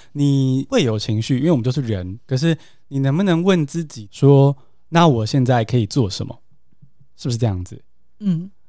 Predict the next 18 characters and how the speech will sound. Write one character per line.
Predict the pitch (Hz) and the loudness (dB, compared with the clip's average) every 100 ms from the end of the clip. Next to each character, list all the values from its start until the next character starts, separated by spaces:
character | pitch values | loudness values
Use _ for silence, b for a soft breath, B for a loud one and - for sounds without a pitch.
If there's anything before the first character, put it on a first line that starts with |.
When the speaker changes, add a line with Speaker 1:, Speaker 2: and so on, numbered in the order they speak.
| - | -14
Speaker 2:
因 | 294 | -2
为 | 370 | 2
我 | 330 | 4
们 | 214 | 4
常 | 233 233 | 2 2
常 | 233 220 | 2 2
会 | 311 269 | 2 2
问 | 302 302 240 | 0 -2 -2
说 | - 233 240 B B - | 2 2 2 B B 2
，“为 | 349 | 2
什 | 247 | 4
么 | 175 | -2
他 | 170 196 | 0 4
要 | 214 | 4
对 | 202 202 | 4 0
我 | 160 120 | -2 -4
这 | 170 165 | -6 -4
样？ | 165 - | -4 -4